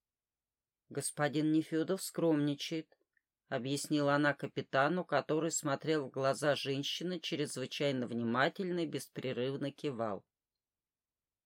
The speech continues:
"Этот милейший человек сам предложил мне свои услуги,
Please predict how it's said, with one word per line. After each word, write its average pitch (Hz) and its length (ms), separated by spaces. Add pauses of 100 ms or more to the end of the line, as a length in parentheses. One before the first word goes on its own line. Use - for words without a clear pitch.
(320)
"Этот 214 360
милейший 208 600
человек 190 520
сам 180 360
предложил 196 640
мне 196 180
свои 185 380
услуги, 135 640